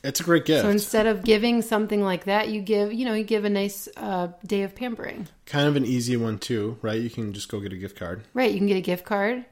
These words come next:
Speaker 2: Or if you have, like, a salon coming in to your hotel suite to
Speaker 1: Mm-hmm.
Speaker 2: do hair and makeup, you cover everything, cover tip.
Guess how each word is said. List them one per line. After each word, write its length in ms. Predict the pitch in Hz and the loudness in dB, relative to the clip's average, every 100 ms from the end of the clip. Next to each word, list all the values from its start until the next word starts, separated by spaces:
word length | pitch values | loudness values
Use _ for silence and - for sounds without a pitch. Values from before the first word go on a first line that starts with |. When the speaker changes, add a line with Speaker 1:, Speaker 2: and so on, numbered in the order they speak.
| _ - - - | _ -20 -18 -4
Speaker 2:
Or 120 | 214 | -4
if 120 | 208 | -2
you 120 | 220 | -2
have, 320 | 202 196 185 180 | 0 0 0 0
like, 160 | 175 | -4
a 60 | 180 | -4
salon 460 | - 175 170 165 175 | -6 -2 0 0 -2
coming 300 | 180 180 170 | -4 -2 -2
in 300 | 165 165 165 | -2 -2 -4
to 160 | - | -4
your 80 | 170 | -6
hotel 400 | 160 160 - 160 | -4 -6 -4 -4
suite 400 | 156 185 180 117 | -6 -6 -6 -4
to 60 | 110 | -4
Speaker 1:
Mm-hmm. 80 | |
Speaker 2:
do 160 | - 180 | -2 -2
hair 200 | 175 185 | -2 -2
and 120 | 175 | -2
makeup, 420 | 160 156 226 226 | -2 -2 -4 -4
you 160 | 190 180 | -4 -6
cover 340 | - 202 160 | -6 -8 -4
everything, 600 | 160 165 208 247 240 233 | -4 -4 -6 -4 -4 -4
cover 280 | 226 196 170 | -2 -4 -2
tip. 420 | 156 262 262 247 | -4 -2 -2 -4